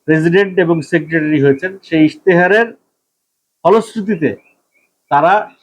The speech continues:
শিল্পী সমিতির যারা, যেসব সদস্যরা আর্থিকভাবে অসচ্ছল আছেন, তাদের জন্য কিছু ব্যবস্থাপত্র করেছেন। ব্যবস্থাপত্র এক, দীপজল সাহেবের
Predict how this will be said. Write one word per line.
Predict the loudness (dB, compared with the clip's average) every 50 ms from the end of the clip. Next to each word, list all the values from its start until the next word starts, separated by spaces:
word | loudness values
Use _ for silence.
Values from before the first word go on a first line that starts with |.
| _ _ _
শিল্পী | _ -8 -6 -6 -2 -2 -2
সমিতির | 0 0 2 2 2 2 2 0 0 0 -4 -2
যারা, | -2 0 2 2 2 2 2 -2 -6 _ _ _ _ _ _ _ -2
যেসব | 0 0 0 -2 -2
সদস্যরা | -2 -4 -2 -2 -4 -4 -2 -2 0 2 0 0 -2 -4 _ _ _ _ _ _ _ _
আর্থিকভাবে | -4 -4 -4 -6 -8 -8 -8 -6 -4 -2 0 0 0
অসচ্ছল | 0 -2 -6 -14 -18 -10 -6 -4 -2
আছেন, | -2 -4 -6 -10 -14 -14 -16 _ _ _ _ _ _ _
তাদের | -6 -4 -2 -2 -2 -2
জন্য | -4 -4 -2 -2 -4
কিছু | -4 -6 -10 -4 -4 -4 -4 -4 -10 _ _ _ _ _ _ _ _ _ _ _ _ -2
ব্যবস্থাপত্র | -2 0 0 0 -2 -4 -6 -6 -4 -4 -6 -6 -6 -12 -10
করেছেন। | -10 -10 -10 -12 -14 -18 -20 -20 _ _ _ _ _ _ _ _ _ _ _
ব্যবস্থাপত্র | -4 -2 -2 -2 -2 -2 -4 -6 -6 -6 -4 -2 0 0
এক, | 2 2 0 0 -2 -6 _ _ _ _ _ _ _ _ _ _ _ _ _ _ _ _ _ _ _
দীপজল | -2 0 0 2 2 2 2
সাহেবের | 2 0 0 0 2 2 2 0 0 -2 -6